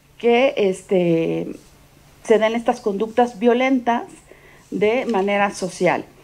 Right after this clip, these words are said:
La violencia estructural, entonces, son esas situaciones que producen un daño en la satisfacción de necesidades humanas, como los decía, ¿no? Por ejemplo,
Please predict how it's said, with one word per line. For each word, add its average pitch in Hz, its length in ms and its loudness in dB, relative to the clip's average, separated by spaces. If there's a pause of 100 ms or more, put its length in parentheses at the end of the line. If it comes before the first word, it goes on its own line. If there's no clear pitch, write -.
(260)
La 247 200 4
violencia 330 460 4
estructural, 254 600 2
entonces, 220 600 -2
son 285 200 4
esas 302 220 -2
situaciones 233 720 -4
que 202 120 -2
producen 240 520 -2
un 247 180 2
daño 208 300 0
en 208 60 -2
la 190 80 -2
satisfacción 185 720 -6
de 185 100 0
necesidades 175 680 -2
humanas, 165 440 0
como 170 220 -2
los 170 160 -4
decía, 190 400 0
¿no? - 120 -4
Por 185 120 -2
ejemplo, 185 340 -2